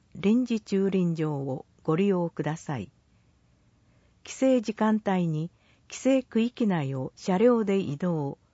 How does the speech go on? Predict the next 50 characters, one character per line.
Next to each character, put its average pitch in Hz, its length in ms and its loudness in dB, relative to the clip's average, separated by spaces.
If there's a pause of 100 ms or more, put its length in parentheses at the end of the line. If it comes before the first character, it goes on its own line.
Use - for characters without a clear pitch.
(280)
車 - 220 -2
庫 214 240 0
へ 160 80 2
の 147 160 -2
進 185 380 0
入、 160 300 -2
出 - 260 -8 (140)
庫 233 160 0
な 208 180 0
ど 143 180 -8 (260)
を 240 240 -2
予 170 140 0
定 226 260 2
さ 190 180 -2
れ 185 120 -2
て 180 120 -4
い 170 100 0
る 156 120 -8
方 143 320 -6
は、 131 140 -8 (1080)
藤 254 360 0
井 233 40 -2
寺 156 240 0
本 240 320 0
堂 135 220 -4
に 139 140 -6
て、 - 220 -10 (640)
居 202 180 0
住 240 280 0
区 - 320 -8 (100)
関 214 260 0
係 233 300 4
車 233 180 -4
両 160 260 0
の 135 140 -6
証、 143 420 -6 (420)
発 185 300 -4
行 254 220 0
の 214 140 0
申 180 260 -2
し - 100 -18
込 202 120 0
み 180 140 0
を 160 80 -4
し - 100 -10
て 170 120 -6
く - 100 -10
だ 147 140 -4
さ 151 200 -8
い。 110 160 -10